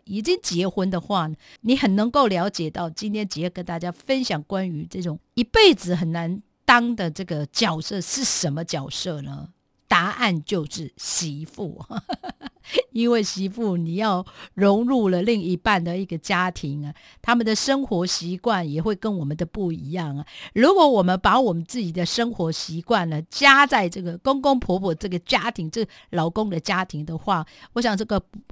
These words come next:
公公婆婆意见一定特多了。<laughs> 我印象中，我刚结婚的时候，我真的就是跟我的公公婆婆住在一起啊。那因为你知道，我吃饭算是习惯哦，就我们的小家庭算是说，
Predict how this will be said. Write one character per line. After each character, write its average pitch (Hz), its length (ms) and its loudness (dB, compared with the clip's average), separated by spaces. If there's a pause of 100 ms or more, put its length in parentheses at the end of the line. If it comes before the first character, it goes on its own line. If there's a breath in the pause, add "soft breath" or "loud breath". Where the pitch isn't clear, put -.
(160)
公 240 200 2
公 240 160 4
婆 185 200 0
婆 185 180 -2 (140)
意 196 200 4
见 185 240 -2
一 160 120 -6
定 190 140 -6
特 180 320 0
多 156 340 -6
了。 - 340 -10
<laughs> - 240 -16
我 196 100 0
印 202 280 0
象 190 320 -2
中， 185 180 -4
我 160 140 -4
刚 311 240 0
结 160 200 -4
婚 185 220 -2
的 165 100 -6
时 151 220 -8
候， 170 180 -4
我 147 160 -6
真 277 320 0
的 202 140 0
就 214 160 -6
是 - 80 -6
跟 202 240 -4 (300 loud breath)
我 175 100 -2
的 196 80 0
公 220 220 0
公 226 180 -2
婆 160 180 -2
婆 160 220 -8
住 190 140 -4
在 180 180 -4
一 170 140 -8
起 - 400 -8
啊。 135 200 -14 (300 soft breath)
那 220 280 4
因 247 180 2
为 247 140 4
你 165 160 0
知 202 80 -4
道， 175 200 0
我 147 160 -4
吃 - 240 -4
饭 220 220 4
算 208 260 0
是 185 480 -2
习 175 460 -2
惯 214 380 4
哦， 135 100 -8
就 220 140 -4
我 156 160 -4
们 175 80 -2
的 220 100 4
小 143 220 -2
家 185 280 -4
庭 147 200 -8
算 196 200 -4
是 180 160 -6
说， 165 400 -4